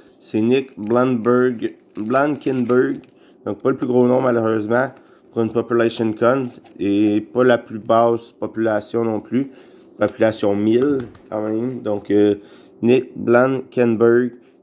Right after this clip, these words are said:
les Blue Jackets de Columbus, recrues. Ici, comme ça, pour le Population Con. Donc, euh, quand même cool, au moins une petite numérotée aujourd'hui, même si c'est pas les cartes qui ont la plus grande valeur sur mille, surtout quand c'est pas des gros joueurs.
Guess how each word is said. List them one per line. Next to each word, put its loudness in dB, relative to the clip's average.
les -4
Blue -2
Jackets -2
de -2
Columbus, 0
recrues. -2
Ici, -6
comme 2
ça, 2
pour -2
le 2
Population -4
Con. 0
Donc, -6
euh, -4
quand -4
même -2
cool, -2
au -2
moins -2
une -4
petite -14
numérotée -4
aujourd'hui, -2
même 2
si -12
c'est -20
pas 0
les 2
cartes -2
qui -4
ont 2
la 0
plus -10
grande 0
valeur 2
sur -10
mille, -2
surtout -16
quand -4
c'est -8
pas -6
des -4
gros -2
joueurs. 2